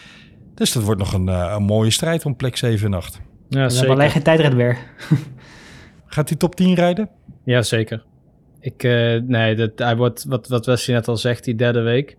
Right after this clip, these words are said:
Speaker 2: Dat is doorgaans, eh, een goede week voor Arendsman. En ook als je hem bezig zag op die Sierra Nevada afgelopen zondag.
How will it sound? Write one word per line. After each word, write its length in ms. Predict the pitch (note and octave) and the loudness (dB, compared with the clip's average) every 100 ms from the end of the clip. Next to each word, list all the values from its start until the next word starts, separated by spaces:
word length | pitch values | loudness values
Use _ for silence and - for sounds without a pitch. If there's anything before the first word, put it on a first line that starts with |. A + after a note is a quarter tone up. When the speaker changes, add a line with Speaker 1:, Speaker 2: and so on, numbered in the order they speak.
| _ - - _ | _ -20 -20 _
Speaker 2:
Dat 240 | A#2 G#2+ | -4 -2
is 120 | A2 G2+ | -4 0
doorgaans, 600 | A2+ G#2+ A2+ A2 - A2+ | 0 0 -2 -4 -4 -6
eh, 80 | G#2 G#2+ G#2+ | -6 -6 -8
een 80 | A#2 | -6
goede 240 | - A#2+ A#2 | -2 0 2
week 200 | A#2+ - | 0 -2
voor 140 | A2 | -4
Arendsman. 540 | A#2+ B2 - B2+ C3 | -2 -2 -2 0 0
En 140 | A#2+ A#2 | 0 -2
ook 200 | B2 A#2+ | -4 -4
als 160 | A#2 - | -6 -4
je 80 | |
hem 140 | A2+ A2 | -2 2
bezig 340 | A#2+ C#3+ C3 | 2 2 0
zag 240 | - C3+ C#3 | -2 -2 -2
op 120 | A#2 | -2
die 100 | B2+ | -2
Sierra 320 | - C3 B2+ | 0 0 0
Nevada 440 | A#2+ A2 B2 B2+ | 0 2 2 2
afgelopen 520 | B2 A#2+ - B2+ A#2+ A#2 | 0 -4 -2 -2 -2 -4
zondag. 500 | C3 B2+ B2 A#2+ | 0 0 0 -4